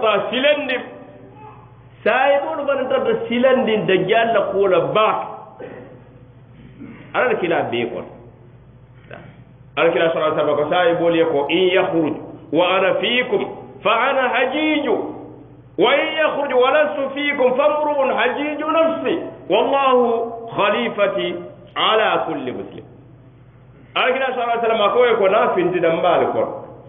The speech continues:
Ntele be kala ñoo saba ñoo yaa laate duuna ko. Antoli. Bari ni kana finta mantara ko sile faŋo le be, i faŋo le be faŋo tankandi la, ke faŋo defense no,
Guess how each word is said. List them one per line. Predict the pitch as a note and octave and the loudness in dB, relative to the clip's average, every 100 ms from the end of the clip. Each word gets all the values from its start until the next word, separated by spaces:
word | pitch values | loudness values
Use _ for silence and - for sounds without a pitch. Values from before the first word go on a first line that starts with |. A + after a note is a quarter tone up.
| - | -12
Ntele | F3+ D#4 D4 | -6 0 2
be | G#3+ | 2
kala | F3+ | 2
ñoo | E3+ F3 E3+ | 0 0 2
saba | E3+ | 2
ñoo | E3+ E3 | 6 6
yaa | E3 | 4
laate | D#3+ D3+ C3 B2 - C3+ | 2 0 0 -4 -6 -4
duuna | F3 A#3+ A3+ - | 0 2 2 2
ko. | - - - - - - - - - - - | -2 -6 -10 -14 -18 -20 -20 -20 -20 -20 -12
Antoli. | A2+ A2+ A#2+ E2+ D2 - - - - - | -8 -6 -6 -8 -12 -18 -20 -20 -20 -6
Bari | F3+ C4 | 0 0
ni | D#4+ | 2
kana | D#4+ D4 C4+ | 0 -2 -2
finta | C#4 C#4+ C#4+ | -2 -2 -2
mantara | C#4 C#4 C#4 C#4 C4+ | 0 0 0 2 2
ko | A#3+ A#3 | 2 0
sile | C#4 C#4 | 2 2
faŋo | C4 C4+ | 2 2
le | C4 | 2
be, | A#3 F#3+ - - - - - - - | 2 2 -2 -8 -14 -18 -20 -10 -2
i | F#3 | 2
faŋo | C4 C#4 | 4 4
le | C#4+ | 4
be | C4 A#3 | 4 2
faŋo | B3+ C4+ B3 | 2 0 0
tankandi | B3+ G3+ F#3 A#3 B3+ | 0 0 0 0 0
la, | C4 | 0
ke | A#3+ C#4+ D4 | -2 -2 -2
faŋo | C#4 A3+ | 0 0
defense | G#3+ G#3 A3 G#3+ | 0 2 2 2
no, | G#3 | 0